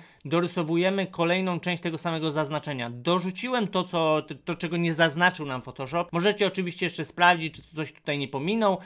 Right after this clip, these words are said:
i powiedzmy, że tak mogę zostawić. Ostatnią opcją jest zaznaczenie trochę większe, żebym jeszcze dodatkowo trochę tła pobrał, więc muszę przejść do zakładki zaznaczenie,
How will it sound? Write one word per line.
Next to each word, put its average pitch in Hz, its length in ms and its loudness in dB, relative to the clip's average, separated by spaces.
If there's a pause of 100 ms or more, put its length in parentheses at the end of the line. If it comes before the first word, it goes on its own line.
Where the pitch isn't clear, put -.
(140)
i 247 120 -4
powiedzmy, 254 400 0
że 208 80 -4
tak 226 140 2
mogę 208 240 2
zostawić. 190 480 0
Ostatnią 254 480 2
opcją 226 300 0
jest 226 160 -2
zaznaczenie 220 540 -2
trochę 214 240 0
większe, 196 460 -2
żebym 160 260 -2
jeszcze 214 300 0
dodatkowo 190 500 -2
trochę 196 260 -4
tła 190 300 4
pobrał, 120 400 -4 (100)
więc 156 220 2
muszę 220 260 2
przejść 185 260 -2
do 151 80 0
zakładki 139 460 -4
zaznaczenie, 151 720 -2